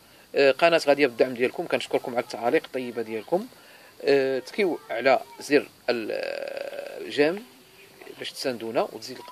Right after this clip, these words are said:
القناة القدام، وتكيو على زر الجرس كي يصلكم، يصلكم الجديد ديالي إن شاء الله. إلى اللقاء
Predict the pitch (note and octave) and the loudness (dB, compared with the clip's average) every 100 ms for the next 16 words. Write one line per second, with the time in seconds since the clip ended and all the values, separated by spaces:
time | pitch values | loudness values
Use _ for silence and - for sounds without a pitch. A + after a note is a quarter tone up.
0 | - - A#2+ A#2 - A2 D#3+ F3+ - - | -20 -6 -4 -4 -10 0 0 0 -4 2
1 | E3+ B2 B2 B2+ B2 - - - - C3+ | 2 4 2 2 -2 -8 -20 -20 -4 0
2 | B2+ C#3+ F#3 - C3+ B2 B2 A#2+ B2 - | 4 4 4 0 0 -2 -6 -4 -6 -8
3 | - G#2+ D2 A#2 B2 A#2+ A#2+ A2+ D3 E3+ | -12 -10 -10 -10 -10 -10 -10 -4 -2 0
4 | B2+ C3 A2+ - - B2+ D3+ B2+ B2 A#2 | 0 0 0 -4 -2 2 2 2 -4 -2
5 | - D3 D3 | 0 2 2